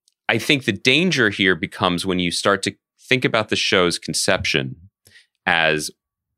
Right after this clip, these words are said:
it's a difficult shape. Okay, let me, let me take a step back. Um, this might be a little heady, but I kind of like to think about the concept, the, the, the creation of a season as a, as a shape. Some shows are arrows shot from episode one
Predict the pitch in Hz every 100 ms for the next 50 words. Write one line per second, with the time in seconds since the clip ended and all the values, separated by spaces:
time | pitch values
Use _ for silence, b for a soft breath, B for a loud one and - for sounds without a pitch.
0 | _ _ _ - 117 123 151 156 147 120
1 | - - - _ _ - 101 92 117 113
2 | - 131 131 104 95 80 - - _ _
3 | _ _ _ _ - 98 95 95 92 -
4 | _ - 120 151 151 127 101 110 107 113
5 | 98 76 71 90 - _ _ - 95 -
6 | 135 131 120 - - 107 107 87 78 _
7 | _ _ _ _ _ _ _ 92 - 95
8 | - 104 80 92 - 87 85 85 80 -
9 | 110 104 101 90 87 80 80 - 80 76
10 | 80 71 71 - 76 76 - - _ _
11 | _ - 127 120 123 101 85 76 87 90
12 | 95 92 - - 85 - - 78 78 -
13 | 82 - 80 85 82